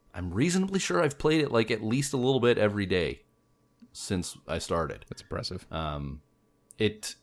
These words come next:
Speaker 1: it keeps my interest. It keeps me going. Um, I, yeah, <laughs> I love it. <laughs>
Speaker 2: Do you skip time when you play, or do you, uh, do you play day by day?
Speaker 1: Ooh,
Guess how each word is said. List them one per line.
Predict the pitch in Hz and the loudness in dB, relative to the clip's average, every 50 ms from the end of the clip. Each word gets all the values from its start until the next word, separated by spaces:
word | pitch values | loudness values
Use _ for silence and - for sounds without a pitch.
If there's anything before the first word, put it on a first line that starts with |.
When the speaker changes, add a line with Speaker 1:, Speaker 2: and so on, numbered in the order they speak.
| _ _ - | _ _ -6
Speaker 1:
it | 98 98 - | -6 -6 0
keeps | - 139 131 131 - - | 4 6 6 6 6 4
my | 151 139 131 | 4 6 6
interest. | 113 113 127 135 139 - 160 147 143 139 - - - - _ - | 6 6 4 4 6 6 8 8 8 6 4 -4 -10 -14 _ -8
It | 113 104 | -8 -2
keeps | - - 123 117 110 - | 2 4 4 4 4 2
me | 123 107 104 | 2 2 2
going. | 101 107 107 110 113 117 117 113 113 113 - - _ _ - | 2 4 4 6 6 6 4 4 2 -2 -4 -10 _ _ -4
Um, | 92 90 87 87 85 85 85 85 82 73 - _ _ _ _ _ _ _ _ _ _ _ _ _ _ _ _ _ _ _ _ _ _ _ _ _ _ _ - | -2 0 0 2 0 0 0 -2 -2 -4 -8 _ _ _ _ _ _ _ _ _ _ _ _ _ _ _ _ _ _ _ _ _ _ _ _ _ _ _ -4
I, | - 98 98 | 0 2 4
yeah, | 95 92 80 80 98 95 82 80 - - | 4 4 4 4 4 4 4 2 -2 -6
<laughs> | - - | -6 -2
I | 92 113 | 2 2
love | 127 104 98 85 82 78 | 4 4 4 2 2 0
it. | 78 - - - - - 196 - - | -2 -4 -4 -2 2 4 4 4 6
<laughs> | - 208 208 - 220 - - | 4 4 4 4 -2 0 4
Speaker 2:
Do | - 139 | 4 6
you | 147 175 233 | 6 6 6
skip | - - - 226 233 220 | 6 6 6 6 6 6
time | - 160 143 147 175 208 | 6 6 6 6 6 4
when | 214 196 | 4 2
you | 208 | 2
play, | 196 - 202 214 226 226 - _ _ _ _ - | 4 4 2 2 2 0 -4 _ _ _ _ 0
or | - 123 | 2 4
do | 120 123 | 6 8
you, | 127 127 127 123 | 8 8 8 8
uh, | 120 117 107 | 8 6 6
do | 110 | 4
you | 117 | 2
play | - 123 110 | 4 4 4
day | 101 104 | 4 4
by | 98 95 90 | 2 2 0
day? | 87 87 80 - _ _ _ _ _ _ _ _ _ _ _ _ _ _ _ _ _ _ _ - | -4 -4 -6 -8 _ _ _ _ _ _ _ _ _ _ _ _ _ _ _ _ _ _ _ 2
Speaker 1:
Ooh, | 151 180 165 104 82 | 4 4 4 4 0